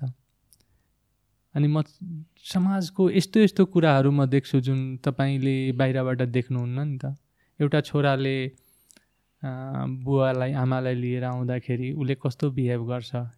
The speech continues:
इन्भेस्टिगेसन गर्नमा कति पैसा लाग्छ, कति इन्ट्रेस्ट देखाउँछ, मलाई राम्ररी थाहा छ। एउटा छोरीले जब आफ्नो बुवालाई लिएर आउँछ, उसको कस्तो भावना हुन्छ, उसले कस्तो, उसको हैसियतभन्दा बढी खर्च गर्न चाहन्छ आफ्नो बुवाको लागि, आफ्नो आमाको लागि।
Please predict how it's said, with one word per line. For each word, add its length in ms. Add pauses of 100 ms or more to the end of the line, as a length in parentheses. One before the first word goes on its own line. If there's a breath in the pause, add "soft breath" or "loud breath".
इन्भेस्टिगेसन 760
गर्नमा 500
कति 280
पैसा 320
लाग्छ, 320
कति 380
इन्ट्रेस्ट 380
देखाउँछ, 420
मलाई 280
राम्ररी 400
थाहा 200
छ। 120 (840 loud breath)
एउटा 420 (540)
छोरीले 640
जब 200
आफ्नो 420 (260)
बुवालाई 460
लिएर 280
आउँछ, 300
उसको 360
कस्तो 340
भावना 420
हुन्छ, 360 (720)
उसले 140
कस्तो, 480
उसको 420
हैसियतभन्दा 720
बढी 300
खर्च 340
गर्न 320
चाहन्छ 360
आफ्नो 280
बुवाको 440
लागि, 300
आफ्नो 300
आमाको 400
लागि। 300